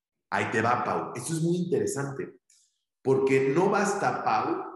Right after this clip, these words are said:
Muchos me dicen, "David, yo me quiero poner un sueldo", pero antes de poner el sueldo, el análisis del costo de tu estilo de vida es primero.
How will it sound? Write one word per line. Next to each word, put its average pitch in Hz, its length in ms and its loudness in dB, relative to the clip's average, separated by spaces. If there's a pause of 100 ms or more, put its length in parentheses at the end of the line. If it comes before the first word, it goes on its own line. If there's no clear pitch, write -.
(120)
Muchos 135 320 -4
me 123 60 -6
dicen, 127 220 -6
"David, 147 300 -2 (380)
yo 147 120 -2
me 165 100 -4
quiero 160 260 -4
poner 113 240 -6
un 117 140 -10
sueldo", 117 580 -6
pero 113 200 2
antes 196 360 -4
de 123 100 0
poner 107 300 -6
el 117 140 -4
sueldo, 87 540 -6 (360)
el 113 200 4
análisis 135 760 0
del 101 240 -4
costo 123 340 -4
de 131 120 -2
tu - 140 -6
estilo 110 360 -6
de 92 80 -4
vida 101 220 -2
es - 260 -6
primero. 113 420 -2